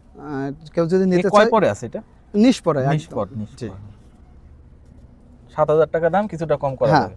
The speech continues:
Speaker 1: কিছুটা
Speaker 2: সে
Speaker 1: কম করা
Speaker 2: কত
Speaker 1: যাবে।
Speaker 2: কম সেটা আপনারা ফোন যদি কনফার্ম নেন, তাহলে
Speaker 1: হ্যাঁ, হ্যাঁ।
Speaker 2: ফোন দিয়ে জিজ্ঞেস করে নেবেন। এটা কিসের বেবি?
Speaker 1: এটা ব্ল্যাক হর্স।
Speaker 2: ব্ল্যাক হর্স।
Speaker 1: জি।
Speaker 2: আহ,
Speaker 1: এটা ছয় পাকে আছে।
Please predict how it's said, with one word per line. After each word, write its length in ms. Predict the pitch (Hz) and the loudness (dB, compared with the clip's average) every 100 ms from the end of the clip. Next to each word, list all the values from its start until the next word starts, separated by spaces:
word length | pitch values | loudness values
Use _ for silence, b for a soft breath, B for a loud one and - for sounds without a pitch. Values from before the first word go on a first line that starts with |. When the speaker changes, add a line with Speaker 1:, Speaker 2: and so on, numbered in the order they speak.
| - | -14
Speaker 1:
কিছুটা 260 | 135 131 120 | -16 -12 -6
Speaker 2:
সে 100 | 151 | -4
Speaker 1:
কম 80 | |
করা 180 | 147 151 | 0 0
Speaker 2:
কত 60 | 165 | 0
Speaker 1:
যাবে। 180 | 160 175 | 0 -2
Speaker 2:
কম 160 | 220 | -2
সেটা 280 | - 185 180 | 0 4 6
আপনারা 240 | 170 170 | 6 4
ফোন 320 | 170 180 175 170 b b b - 147 147 | 4 2 2 -4 b b b -12 -8 -2
যদি 360 | 156 156 156 | -2 -2 -6
কনফার্ম 420 | 131 151 156 196 190 | 0 2 4 4 4
নেন, 220 | 214 233 | 0 2
তাহলে 180 | 190 175 | 4 6
Speaker 1:
হ্যাঁ, 160 | 135 | 4
হ্যাঁ। 100 | 120 | 4
Speaker 2:
ফোন 220 | 175 170 | 0 0
দিয়ে 120 | 156 143 | -2 -6
জিজ্ঞেস 320 | 127 135 - | -6 -8 -6
করে 160 | 113 | -8
নেবেন। 200 | 104 98 101 - - - - - - - - - - - - - b b b b b - - - - - | -8 -12 -16 -20 -20 -20 -20 -20 -20 -20 -20 -20 -20 -20 -20 -20 b b b b b -20 -20 -20 -12 -6
এটা 240 | 160 185 | -2 -2
কিসের 320 | - 160 185 | -4 -10 -10
বেবি? 180 | 180 170 | -6 -4
Speaker 1:
এটা 280 | 185 208 190 165 170 - | 0 2 2 -4 -12 -6
ব্ল্যাক 320 | 160 156 135 | 4 4 4
হর্স। 240 | 123 - - | -4 -10 -16
Speaker 2:
ব্ল্যাক 300 | 110 131 127 | -8 -6 -6
হর্স। 340 | 113 95 - 127 | -10 -14 -14 -10
Speaker 1:
জি। 140 | 120 | -10
Speaker 2:
আহ, 960 | 92 - - - - - - - 101 156 | -10 -14 -20 -20 -20 -20 -20 -18 -14 -2
Speaker 1:
এটা 280 | 170 175 165 - | 4 6 4 0
ছয় 180 | - 190 | 4 6
পাকে 320 | 175 165 156 | 4 4 2
আছে। 240 | 131 - | 0 -4